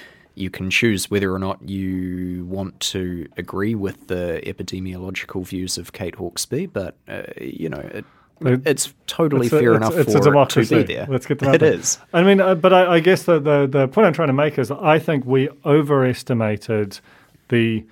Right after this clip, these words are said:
Speaker 2: importance of putting sort of the, the co-, commodity outbrain type news at the top of the feed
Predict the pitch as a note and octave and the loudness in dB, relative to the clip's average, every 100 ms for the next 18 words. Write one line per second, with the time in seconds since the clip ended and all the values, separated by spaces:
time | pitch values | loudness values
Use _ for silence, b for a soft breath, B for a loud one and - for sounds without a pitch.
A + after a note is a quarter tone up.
0 | b b _ - C#3 - D#3+ D3 C3 A#2 | b b _ -4 -2 -2 0 0 0 -2
1 | C3 A2+ - A#2+ A#2 A2+ A2 A2 - A#2+ | -2 -2 0 0 0 0 -2 -4 -2 -2
2 | A2 G#2+ A2 A#2 A2+ A2+ A2 G#2+ G#2+ - | 0 -2 -6 -4 -4 -2 0 0 -2 -4
3 | A#2+ B2+ B2+ - A#2 A2+ A2 A2 A2+ A#2 | -2 -2 -4 -2 2 2 2 0 -2 -4
4 | B2 A2 G#2+ A#2+ G#2 A#2+ A2 A2 G#2+ - | -2 -2 -2 -6 -6 -4 -4 -4 -6 -10
5 | G#2+ B2 A2 G#2+ G2+ - C3+ A#2 G2+ G2 | -8 -6 -4 -6 -8 -4 0 0 0 -6